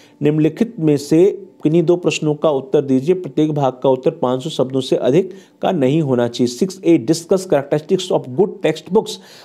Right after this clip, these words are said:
अच्छी पाठ्य पुस्तकों की विशेषताओं की विवेचना कीजिए। बी, explain the relationship between aims of education and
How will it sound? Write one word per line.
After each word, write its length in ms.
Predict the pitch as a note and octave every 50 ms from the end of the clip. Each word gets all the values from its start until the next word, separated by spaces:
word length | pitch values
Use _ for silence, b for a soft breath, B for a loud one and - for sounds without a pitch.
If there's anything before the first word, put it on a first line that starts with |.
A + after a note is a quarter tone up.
| B B -
अच्छी 240 | D3 D3 - A3
पाठ्य 280 | F#3+ - E3+ D#3+ D#3 D#3+
पुस्तकों 420 | E3 D#3+ - - D#3 D3 E3+ D#3
की 120 | D3 F3 G3
विशेषताओं 560 | F3 D3+ - D3+ C#3 C3+ - C#3+ C3+ C3+ C3+
की 160 | C3+ F#3 F#3
विवेचना 340 | E3 C3+ B2+ B2 - C#3+ C3
कीजिए। 320 | C3 - C3 A#2+ A#2+ B2
बी, 280 | A#2+ A#2+ - G3 G3+ - -
explain 480 | - - - - E3 E3 F3+ F#3+ F#3+
the 80 | E3+ D3+ C#3 C#3
relationship 500 | C#3 D3 D3 F3 E3+ E3+ - D#3+ C#3+ C#3+
between 340 | - D3 C#3 C3 - -
aims 340 | D3+ E3 F#3+ G#3+ G#3 F#3+ -
of 120 | D#3+ C#3+ C3 - C3+
education 460 | C3+ C3 C3+ - D3+ C#3+ - - D#3+
and 260 | - - - F#3+ C4